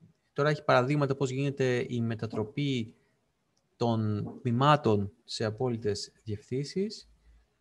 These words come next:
ε, κάποιες, ε, συγκρίσεις και αυτό που σας δείχνω είναι αυτό που χρησιμοποιείται, κατάτμιση με σελιδοποίηση,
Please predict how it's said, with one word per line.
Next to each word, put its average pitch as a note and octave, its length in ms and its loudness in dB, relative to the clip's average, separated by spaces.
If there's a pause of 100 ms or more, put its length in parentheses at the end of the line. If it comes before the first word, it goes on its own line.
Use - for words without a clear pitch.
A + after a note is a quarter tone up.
(280)
ε, A2 260 -2
κάποιες, A#2 640 -4
ε, A2 220 -4
συγκρίσεις F3+ 880 -2
και A#3+ 400 2
αυτό E3+ 340 4
που C3 340 2
σας C3 180 0
δείχνω A3 240 0
είναι F#3+ 360 2
αυτό - 240 -2
που C#3+ 60 -12
χρησιμοποιείται, F#3+ 420 -4
κατάτμιση E3+ 560 0
με D3 60 -2
σελιδοποίηση, F3 880 -2